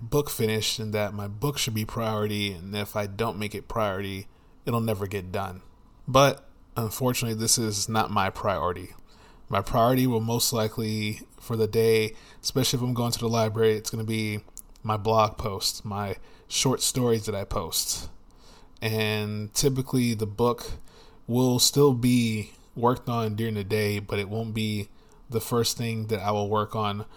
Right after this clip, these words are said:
right away. And this is simply because, again, of deadline. My blogs, my short stories have a much shorter deadline than the book.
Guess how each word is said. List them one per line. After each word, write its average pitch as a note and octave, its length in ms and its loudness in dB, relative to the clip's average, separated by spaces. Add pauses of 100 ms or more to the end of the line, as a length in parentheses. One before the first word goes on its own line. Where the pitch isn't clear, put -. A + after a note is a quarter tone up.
(300)
right A#2 200 4
away. G#2+ 380 4
And G#2 140 0
this A#2 140 -2
is B2+ 120 0
simply B2 320 0
because, A2 600 0
again, A2 360 -4
of G2+ 240 -6 (160)
deadline. G2+ 640 -2 (500)
My G#2+ 560 0 (520)
blogs, B2 580 2
my G#2 160 -2
short A2+ 280 0
stories A#2+ 460 -2
have A2 220 -2
a A2 60 -4
much A2+ 400 -2 (420)
shorter A#2+ 400 4
deadline G#2 840 0
than G2+ 120 -6
the G2 80 -6
book. G2+ 360 -2